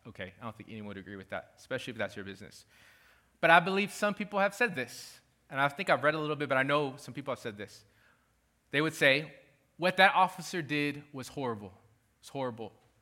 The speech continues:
But that's an example why police officers are hard on people like that, because they've had to deal with that situation over and over again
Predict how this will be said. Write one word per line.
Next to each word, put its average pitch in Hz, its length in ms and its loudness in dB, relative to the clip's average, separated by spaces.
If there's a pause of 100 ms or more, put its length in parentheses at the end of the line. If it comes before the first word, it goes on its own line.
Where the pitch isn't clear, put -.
(340)
But - 580 8 (1700)
that's 190 300 8
an 180 80 -4
example 160 500 0
why 156 160 4
police 151 480 -4
officers 139 560 -4 (280)
are 123 100 -4
hard 135 300 -2
on 120 100 -4
people 120 300 -14
like 107 200 -4
that, - 220 -8
because 110 280 -12
they've 117 120 -12
had 113 140 -8
to 107 60 -10
deal 107 180 -10
with 107 100 -14
that 98 120 -14
situation 104 520 -16
over 101 160 -12
and 98 100 -14
over 95 200 -16
again 95 240 -18